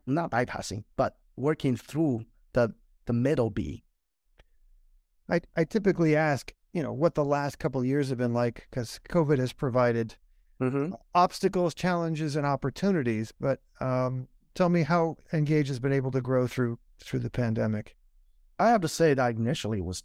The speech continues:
Speaker 1: difficult. F-, um, it's, I have to kind of, I probably have to relay the information I heard a little bit, right? Because I didn't join the company until last year. What I heard initially was difficult, but soon we discovered that,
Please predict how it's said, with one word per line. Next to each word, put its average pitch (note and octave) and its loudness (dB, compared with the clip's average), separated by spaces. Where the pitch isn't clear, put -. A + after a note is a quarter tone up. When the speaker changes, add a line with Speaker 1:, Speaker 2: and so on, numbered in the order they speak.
Speaker 1:
difficult. - -4
F-, - -12
um, B2 2
it's, - -6
I C#3+ 4
have C#3+ -2
to A#2+ -2
kind C#3 -2
of, A2 -6
I C3+ 0
probably C3+ 0
have B2+ -2
to B2+ -6
relay B2 -2
the A#2 -6
information A#2 -4
I A#2+ 0
heard D3+ 2
a G#2+ -2
little B2 2
bit, G#2 -6
right? A#2 0
Because A#2+ -4
I B2+ 0
didn't A#2+ 0
join A#2 -2
the A#2 -2
company C3 -4
until A2+ -2
last A#2+ -4
year. B2+ -2
What F3+ 2
I F3 -2
heard D3 -2
initially A#2+ 0
was G#2 -6
difficult, - -6
but A2+ -6
soon D3 -2
we C3+ 0
discovered B2+ 0
that, A2 0